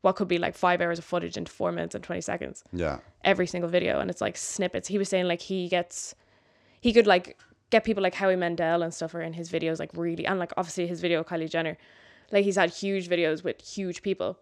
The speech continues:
Speaker 2: Yeah.
Speaker 1: And he says, like, he could work really, really hard to get a huge celebrity to be in his video, and he will only use five seconds of the clip, like,
Speaker 2: Yeah.
Speaker 1: 'cause that's just
Speaker 2: <laughs>
Speaker 1: how his style goes. So
Speaker 2: Yeah.
Speaker 1: he could end
Speaker 2: But
Speaker 1: up
Speaker 2: that's
Speaker 1: paying
Speaker 2: also
Speaker 1: them.
Speaker 2: funny as well. It's like he's making such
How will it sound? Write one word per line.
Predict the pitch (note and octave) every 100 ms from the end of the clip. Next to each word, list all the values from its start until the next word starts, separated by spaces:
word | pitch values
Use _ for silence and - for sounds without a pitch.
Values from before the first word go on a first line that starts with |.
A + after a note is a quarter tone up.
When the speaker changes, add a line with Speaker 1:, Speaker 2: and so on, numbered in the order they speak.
| -
Speaker 2:
Yeah. | F2+ D#2+ C2 - _
Speaker 1:
And | A3+ G#3+
he | G3 A#3
says, | A3+ G3+
like, | G3
he | - A3
could | A3+ G3+ - -
work | G3 G3 F3+
really, | F3+ F#3 G3
really | G3 F#3+
hard | F3 F#3 F3+ F3 - _ _ -
to | G3
get | F3
a | -
huge | - F#3+ F3
celebrity | F#3 F3 F3
to | F3
be | F3+
in |
his | F3 E3
video, | F3+ E3 -
and | F3+
he | E3+
will | F3 -
only | F3 E3+
use | E3+ E3+ E3 -
five | - D#3+
seconds | D#3+ E3+ E3
of |
the | D#3+
clip, | - E3
like, | - - _
Speaker 2:
Yeah. | F2+ F2
Speaker 1:
'cause | D#2+ G2+
that's | E3+ -
just | B2+ -
Speaker 2:
<laughs> |
Speaker 1:
how | F3+ E3 -
his | - G3 F#3
style | G3 E3 E3+
goes. | E3+ D#3+ D#3+
So | G3+
Speaker 2:
Yeah. | F#3+
Speaker 1:
he | -
could | G#3+
end | -
Speaker 2:
But | -
Speaker 1:
up | B2 B2+
Speaker 2:
that's |
Speaker 1:
paying | E3 G3 A3
Speaker 2:
also | C3
Speaker 1:
them. | F#2+
Speaker 2:
funny | F#2 G#2+ G#2+ G#2 D#2
as | E2
well. | F#2 G2+ D#2+
It's | D2+
like | D#2+ D2
he's | E2 C2
making | D#2+ D#2+ D2
such | - - D2+ - - -